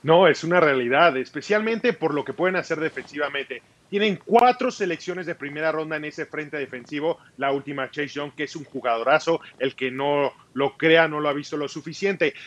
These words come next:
pero la pieza fundamental aquí es Alex Smith, la historia más importante de la N F L esta temporada, porque le ha dado la madurez, la experiencia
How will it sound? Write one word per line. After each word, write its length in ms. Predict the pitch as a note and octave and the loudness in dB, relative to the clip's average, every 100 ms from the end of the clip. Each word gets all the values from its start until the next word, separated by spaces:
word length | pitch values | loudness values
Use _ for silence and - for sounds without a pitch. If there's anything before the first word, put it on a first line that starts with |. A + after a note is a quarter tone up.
| - - | -8 2
pero 140 | F3+ | 4
la 180 | F#3 - | 4 2
pieza 320 | G3+ B3 C4+ | -4 -6 -8
fundamental 640 | G#3+ F#3 E3 D3+ D3 E3+ | -8 -6 -6 -6 -4 -2
aquí 220 | E3+ F3 | -2 -6
es 120 | F#3+ F#3+ | -6 -2
Alex 280 | G3 F#3 | -2 -2
Smith, 300 | D#3 G3 - C3 | -6 -6 -6 -4
la 120 | C#3 | -4
historia 400 | C3+ F3 F#3+ F#3+ | -4 -4 -2 -2
más 180 | F#3+ F3+ | -4 -8
importante 520 | D3+ C#3+ E3 E3 D#3+ | -12 -4 -4 -4 -4
de 280 | C#3+ C3 A#2+ | -4 -4 -4
la 200 | C3 C#3+ | -2 -2
N 140 | D#3+ | -4
F 180 | - D#3 | -4 -2
L 200 | D#3+ E3 - _ | 0 -2 -8 _
esta 400 | E3 E3+ - F3 | -2 0 2 0
temporada, 600 | D3+ C3 C3+ D3 C#3+ C3+ | 0 -4 0 2 2 0
porque 240 | D3 - D3+ | -4 -4 0
le 160 | E3+ | 4
ha 100 | F#3 | 4
dado 300 | G#3+ G#3 G#3 | 4 2 4
la 100 | F3+ | 2
madurez, 680 | C#3+ C#3 C3 C3 D#3 D3+ - _ _ C3 | 2 -2 -4 -2 -2 -2 -8 _ _ -2
la 120 | D3 | -2
experiencia 920 | - - D3 C#3+ E3 F3 - C#3+ | -2 -4 -2 0 -2 -4 -4 -4